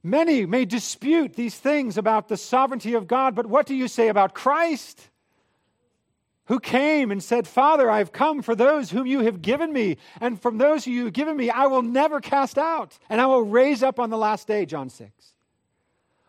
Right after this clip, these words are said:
What do we say of Christ and his words?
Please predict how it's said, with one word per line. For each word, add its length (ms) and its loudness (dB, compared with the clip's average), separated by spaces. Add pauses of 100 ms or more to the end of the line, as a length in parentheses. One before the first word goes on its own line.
What 240 0
do 100 -4
we 140 -2
say 340 0
of 160 -6
Christ 840 -8 (1080)
and 140 -10
his 160 -6
words? 680 -2